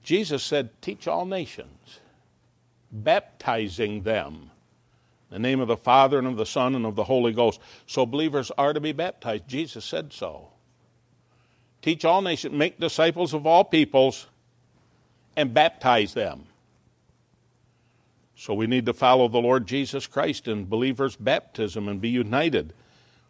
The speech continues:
with a New Testament Church of Christ. And then another thing is a desire for spiritual food and drink. This is linked to salvation. When I got saved, I couldn't drink in enough. I couldn't get enough of the Word of God.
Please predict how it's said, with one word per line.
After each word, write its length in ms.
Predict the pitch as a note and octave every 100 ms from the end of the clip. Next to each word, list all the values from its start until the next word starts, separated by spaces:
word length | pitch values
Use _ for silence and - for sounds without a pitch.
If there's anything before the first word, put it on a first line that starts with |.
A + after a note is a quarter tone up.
| _ _ _
with 160 | A2+
a 80 | G#2+
New 160 | A2 B2+
Testament 580 | - D3 - - G#2 - _ _ _
Church 320 | - C3 G#2
of 160 | A2 F#2
Christ. 580 | - G#2 E2 D#2+ - - _ _ _ _ _ -
And 120 | A#2+
then 120 | F3+
another 420 | F3 D#3+ C4 A#3+
thing 440 | D#3 C3 F2+ - - _ _ _ _ _ _ _ _ _ _ _ _ _
is 200 | D#3+ C3+
a 80 | D3+
desire 640 | C#3+ B2+ D3 D#3+ E3 D#3
for 180 | - C#3+
spiritual 580 | - E3+ F3 F3 F3
food 300 | F3 F#3 F#3
and 120 | F3 F3+
drink. 240 | A3+ G3+ -
This 300 | G#3+ A#3+ C#4
is 160 | A3
linked 420 | D#3+ C3 - _ - _ _ _ _ _ -
to 120 | B2
salvation. 720 | - A#2 G#2 G#2 F2+ - - - _ _ _ _ _ _ _ _ _ _ _ _ _ _ _ _ _ _ _ _ _ _
When 120 | D3
I 120 | F3+
got 240 | F3+ F3+ -
saved, 320 | G3+ B3+ G3
I 140 | G3+
couldn't 320 | A3+ F#3+ E3
drink 260 | D#3+ G3+ F#3+
in 160 | G#3 G#3+
enough. 400 | G#3+ B3 A3 C#3+
I 100 | G3
couldn't 280 | - G#3+
get 140 | F#3 A#3
enough 220 | G#3 C4
of 80 | -
the 60 |
Word 240 | B2+ C#3+ C3
of 100 | A#2+
God. 460 | C3+ G#3+ F#3+ F#3+